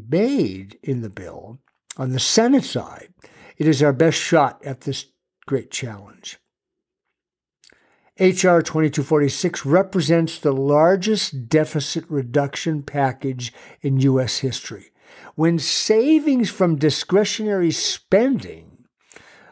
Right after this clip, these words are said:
are included, we will have achieved approximately five hundred billion in deficit reduction over the next five years,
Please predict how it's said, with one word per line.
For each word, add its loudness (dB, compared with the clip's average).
are 4
included, 0
we 2
will 2
have 0
achieved 0
approximately -2
five -2
hundred -2
billion 2
in -4
deficit -4
reduction -4
over -8
the -6
next -10
five -12
years, -14